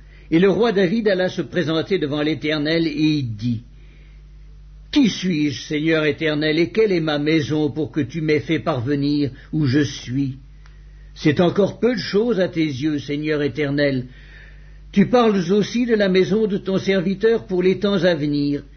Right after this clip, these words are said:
et tu daignes instruire un homme de ces choses. » Seigneur éternel,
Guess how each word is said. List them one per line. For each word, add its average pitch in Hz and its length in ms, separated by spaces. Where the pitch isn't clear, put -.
et 165 100
tu 202 160
daignes 190 400
instruire 190 540
un 165 160
homme 165 220
de 165 120
ces 151 240
choses. » 120 560
Seigneur 170 540
éternel, 131 640